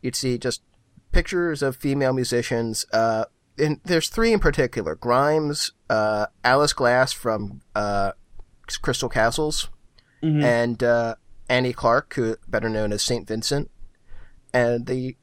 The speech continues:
Speaker 1: topic of discussion around them is y-, almost universally how attractive they are. And one thing that drove me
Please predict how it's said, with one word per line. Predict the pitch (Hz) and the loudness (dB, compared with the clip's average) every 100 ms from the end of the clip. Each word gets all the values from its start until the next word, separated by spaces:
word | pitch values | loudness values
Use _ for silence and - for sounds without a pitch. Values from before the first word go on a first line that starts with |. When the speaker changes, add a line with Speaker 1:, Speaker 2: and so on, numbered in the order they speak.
| _ | _
Speaker 1:
topic | 170 170 202 | 0 0 0
of | 180 | -6
discussion | - - 131 120 131 | -6 0 0 0 -2
around | 113 110 | 0 0
them | 110 104 107 _ 147 | 0 -2 -6 _ -4
is | 127 117 117 - - - | -2 0 -2 -8 -12 -10
y-, | 113 120 | -6 -2
almost | 139 160 135 - | 0 0 -2 -2
universally | 117 127 123 113 - 110 101 101 98 _ _ _ _ - 104 - | 0 0 0 -4 -4 -6 -6 -6 -8 _ _ _ _ -20 -12 0
how | 139 | 2
attractive | 120 - 107 - 98 | 2 0 -4 -4 -10
they | 92 82 | -8 -8
are. | 53 - _ _ - - - - - - _ _ | -8 -12 _ _ -20 -18 -16 -18 -18 -20 _ _
And | 120 117 117 123 | -2 -2 -6 -12
one | 151 180 | -2 0
thing | 202 196 | 2 0
that | 143 | 0
drove | - 127 131 | 0 -2 0
me | 127 120 117 90 | -2 -4 -6 -10